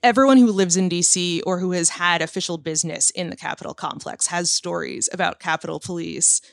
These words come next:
being extremely assertive and aggressive about enforcing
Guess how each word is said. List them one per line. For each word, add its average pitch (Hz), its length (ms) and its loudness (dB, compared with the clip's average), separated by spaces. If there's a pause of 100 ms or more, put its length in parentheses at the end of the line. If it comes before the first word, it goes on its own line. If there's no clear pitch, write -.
being 175 540 -4 (300)
extremely 185 1600 0
assertive 196 880 4
and 202 160 4
aggressive 175 680 2
about 175 280 2
enforcing 180 760 -2